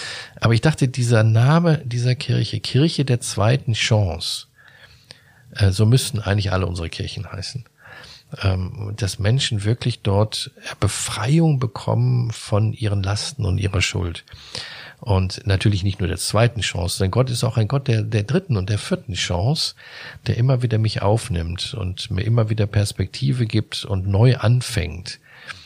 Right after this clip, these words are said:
Und diese Hoffnungsbotschaft braucht diese Welt, gerade heute in einer gnadenlosen Welt. Und deswegen möchte ich, dass Christen auch Apostel der Gnade sind, so wie Paulus.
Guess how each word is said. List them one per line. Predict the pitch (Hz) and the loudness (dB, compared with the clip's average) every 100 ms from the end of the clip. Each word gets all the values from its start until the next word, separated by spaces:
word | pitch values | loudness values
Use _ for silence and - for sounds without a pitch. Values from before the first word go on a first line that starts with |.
| - - | -16 -2
Und | 98 | 0
diese | 101 120 - | 2 0 2
Hoffnungsbotschaft | 117 117 110 - 98 101 - - - | 0 0 -2 -2 -2 -2 0 -2 -4
braucht | 92 95 - | -4 -4 -2
diese | 98 92 85 | -4 -2 -2
Welt, | 85 87 - | -2 -4 -8
gerade | - 110 120 101 | -2 2 4 2
heute | 95 87 - 98 - - - | 2 0 0 -4 -4 -20 -2
in | 98 90 | 0 2
einer | 92 85 | 2 0
gnadenlosen | 87 90 95 104 92 92 92 90 | 0 2 2 2 0 0 -2 0
Welt. | 87 85 85 | 0 -2 -4
Und | 85 | -2
deswegen | 92 - 98 98 95 | -2 -2 0 0 2
möchte | 98 110 - | 2 0 0
ich, | 127 - - - - | -2 -2 -8 -12 -2
dass | - - | -2 0
Christen | - 113 - 123 123 | 2 2 2 -2 -2
auch | 95 92 107 | 0 0 0
Apostel | 95 - 95 - - | -6 -4 -4 -4 -6
der | 95 92 | -4 -4
Gnade | 90 82 80 87 | -4 -6 -8 -8
sind, | 85 85 85 | -8 -10 -8
so | 95 87 | -8 -6
wie | |
Paulus. | 85 - - 80 - - | -2 -2 -4 -12 -14 -16